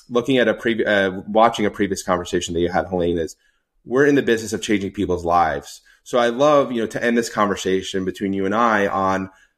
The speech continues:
what is the impact, if you can articulate it, what has been the impact that City Row has had on people's lives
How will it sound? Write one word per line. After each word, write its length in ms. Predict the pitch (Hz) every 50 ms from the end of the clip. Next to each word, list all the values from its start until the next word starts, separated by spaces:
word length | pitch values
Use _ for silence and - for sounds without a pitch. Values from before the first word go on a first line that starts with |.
| _ _ _ _ _
what 260 | - 127 139 180 214
is 100 | 220 143
the 100 | 151 147
impact, 460 | 117 135 131 131 - 104 98 92 -
if 80 | 117 110
you 60 | 110
can 120 | - 131 117
articulate 520 | 107 - - 139 127 - 101 95 92 90
it, 100 | 87 95
what 160 | 117 143 156
has 220 | 147 151 139 139 -
been 120 | 127 113
the 120 | 107 104
impact 400 | 104 104 104 - 98 87 90 -
that 80 | 98 92
City 240 | - - 117 113 107
Row 180 | 101 101 95
has 220 | 92 98 92 87 -
had 260 | - 110 104 - -
on 180 | 76 85 92 -
people's 360 | - - 117 107 107 98 92
lives 640 | 95 95 95 95 101 98 92 92 87 85 - -